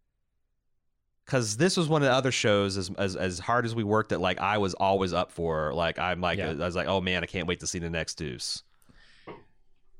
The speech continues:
Speaker 2: Yeah. Man, I love The Expanse, but I'm, I'm kinda thinking, yeah, it needs to go up. I mean, 'cause The Expanse doesn't do,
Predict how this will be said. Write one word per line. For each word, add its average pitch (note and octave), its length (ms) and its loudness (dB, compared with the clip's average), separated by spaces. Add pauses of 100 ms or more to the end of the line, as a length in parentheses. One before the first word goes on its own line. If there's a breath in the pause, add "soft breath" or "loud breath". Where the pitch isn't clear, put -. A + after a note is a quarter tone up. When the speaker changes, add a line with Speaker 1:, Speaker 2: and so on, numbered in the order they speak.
(160)
Speaker 2:
Yeah. G#2+ 380 2 (1300 loud breath)
Man, G#2+ 140 -10 (100)
I A#2+ 80 -4
love G2+ 280 -6
The F#2+ 100 -10
Expanse, G2+ 600 -10
but G2+ 340 -10 (680)
I'm, A#2 220 -8 (260)
I'm B2 200 0
kinda B2+ 320 -2
thinking, F#2+ 360 -6
yeah, F#2+ 520 -6
it A#2 60 -10
needs F#2+ 240 -10
to - 60 -18
go F#2+ 180 -8
up. G2 200 -8 (1800 soft breath)
I C#3+ 60 -2
mean, F3+ 200 -2
'cause F#3 180 -4
The A3 80 -2
Expanse F3+ 500 -4
doesn't A#2 260 -2
do, G2+ 280 -2